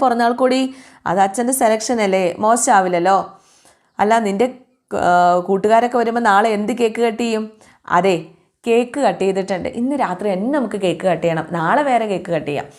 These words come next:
നമുക്ക് എന്നിട്ട് ഹോസ്പിറ്റലിൽ പോകാം കേക്ക് കട്ട് ചെയ്തിട്ട്." "രാത്രിയിലോ?" "ആ, രാത്രി തന്നെ ചേട്ടന് കൊടുക്കണം. അവനൊന്നും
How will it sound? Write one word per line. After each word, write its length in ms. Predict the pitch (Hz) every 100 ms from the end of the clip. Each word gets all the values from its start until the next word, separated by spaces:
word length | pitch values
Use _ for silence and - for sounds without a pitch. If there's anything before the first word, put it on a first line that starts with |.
| - -
നമുക്ക് 260 | 277 294
എന്നിട്ട് 220 | 240 190
ഹോസ്പിറ്റലിൽ 600 | 196 175 165 - 202 226
പോകാം 300 | 247 175 165 165
കേക്ക് 220 | 165 160
കട്ട് 200 | 196 165 175
ചെയ്തിട്ട്." 300 | 170 165 160 - _ _ _ 214
"രാത്രിയിലോ?" 580 | 208 226 254 262 226 185 - - -
"ആ, 140 | 226 269 254 202 - -
രാത്രി 440 | 190 185 208 254 262 202
തന്നെ 160 | 170
ചേട്ടന് 360 | 170 170 165 180
കൊടുക്കണം. 360 | 175 160 196 170 - _ _ -
അവനൊന്നും 500 | 175 185 240 208